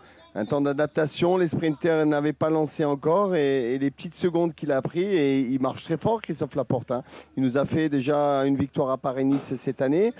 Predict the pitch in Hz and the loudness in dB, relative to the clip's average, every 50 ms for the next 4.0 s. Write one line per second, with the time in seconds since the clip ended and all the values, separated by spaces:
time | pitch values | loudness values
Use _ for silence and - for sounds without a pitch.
0 | - - - - - - - - - - 170 170 - - - 247 240 214 220 220 | -14 -20 -20 -20 -18 -14 -12 -8 -2 0 0 0 0 2 2 2 2 4 4 4
1 | 214 220 220 220 226 214 180 196 165 - - 185 165 - 185 175 170 170 170 175 | 4 4 4 4 4 4 2 0 -2 -2 -6 -6 -2 0 2 2 4 4 4 4
2 | 175 170 170 156 160 147 135 - 156 131 - 135 - - 147 131 120 123 147 147 | 4 4 4 4 2 0 0 -2 -4 -6 -6 -8 -6 -6 -6 -4 0 0 0 0
3 | 147 147 208 247 254 214 180 190 202 202 202 180 175 156 - - - 151 143 | 2 2 2 2 2 2 2 2 2 0 0 0 0 -2 -2 0 0 2 2